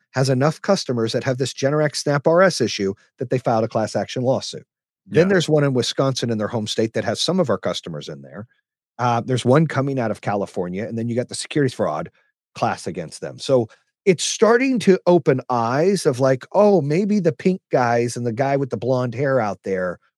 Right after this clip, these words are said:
Speaker 1: was telling the truth." And, you know, <sighs> I've learned a lot of lessons in this. It's, you know, you gotta risk everything and put it in the business, but you,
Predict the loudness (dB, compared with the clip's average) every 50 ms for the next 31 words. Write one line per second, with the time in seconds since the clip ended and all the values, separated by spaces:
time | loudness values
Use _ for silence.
0 | _ _ -12 0 2 2 2 2 0 -4 -6 -6 -4 -4 -6 -6 -10 _ _ _
1 | _ _ _ _ _ _ _ _ _ _ _ _ _ -2 0 2 2 2 2 2
2 | 0 -2 -4 -8 _ _ _ _ _ _ _ _ _ _ _ _ _ _ _ _
3 | _ _ _ _ _ _ _ _ _ _ 4 6 6 8 6 6 6 6 4 4
4 | 0 -6 -8 -10 -12 -16 -20 _ _ 2 2 4 6 6 6 6 6 6 6 6
5 | 6 4 4 4 2 2 0 0 -4 -2 0 0 0 2 2 2 2 0 -2 -2
6 | 0 0 0 0 -2 -8 -14 -16 -18 -8 -4 -2 0 2 2 2 2 0 -2 -6
7 | -12 _ _ _ _ _ _ _ _ _ _ _ _ _ _ 0 4 4 6 6
8 | 6 6 6 4 2 2 0 -2 0 2 2 2 2 2 0 0 0 0 0 0
9 | 0 0 -2 0 0 0 0 0 -2 -4 -4 -4 -4 -2 -2 -2 -2 -2 -2 -2
10 | -2 -2 -4